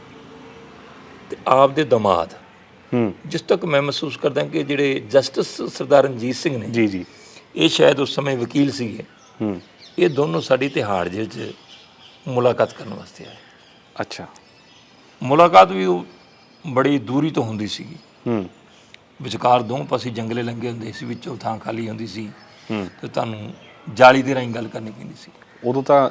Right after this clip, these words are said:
Speaker 2: ਸੁਖਪਾਲ ਸਿੰਘ ਖਹਿਰਾ, ਮੈਨੂੰ ਲੱਗਦਾ ਵੀ ਅਜੇ
Speaker 1: ਨਹੀਂ,
Speaker 2: ਜ-,
Speaker 1: ਸਾਡੇ ਵਰਗੇ ਸੀ
Speaker 2: ਬਹੁਤ,
Speaker 1: ਉਦੋਂ।
Speaker 2: ਹਾਂ।
Speaker 1: ਠੀਕ ਹੈ। ਗੱਲਬਾਤ ਹੋਈ ਉੱਥੇ ਵੀ, "ਦੱਸੋ ਕੀ," ਵੀ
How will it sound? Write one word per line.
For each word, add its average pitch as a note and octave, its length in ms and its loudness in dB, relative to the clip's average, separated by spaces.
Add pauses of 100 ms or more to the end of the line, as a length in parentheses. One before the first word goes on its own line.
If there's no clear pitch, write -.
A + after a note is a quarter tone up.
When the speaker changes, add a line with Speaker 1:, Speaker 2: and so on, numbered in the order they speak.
(100)
Speaker 2:
ਸੁਖਪਾਲ A2 360 6
ਸਿੰਘ A#2+ 160 -2
ਖਹਿਰਾ, A#2+ 340 8
ਮੈਨੂੰ A2+ 200 -2
ਲੱਗਦਾ A2 280 6
ਵੀ A2+ 100 4
ਅਜੇ G#2+ 140 4
Speaker 1:
ਨਹੀਂ, A#3+ 100 6
Speaker 2:
ਜ-, F3 60 6
Speaker 1:
ਸਾਡੇ G#3 240 10
ਵਰਗੇ G3+ 140 4
ਸੀ G3 80 4
Speaker 2:
ਬਹੁਤ, F3 140 12
Speaker 1:
ਉਦੋਂ। E3 260 -4
Speaker 2:
ਹਾਂ। F#2+ 500 4 (100)
Speaker 1:
ਠੀਕ - 140 -20
ਹੈ। - 40 -20 (1200)
ਗੱਲਬਾਤ F3+ 300 10
ਹੋਈ F3+ 220 2
ਉੱਥੇ E3+ 420 0
ਵੀ, D#3 260 -2 (260)
"ਦੱਸੋ C#3+ 300 -4
ਕੀ," C#3 380 -6 (1300)
ਵੀ G#2 260 -6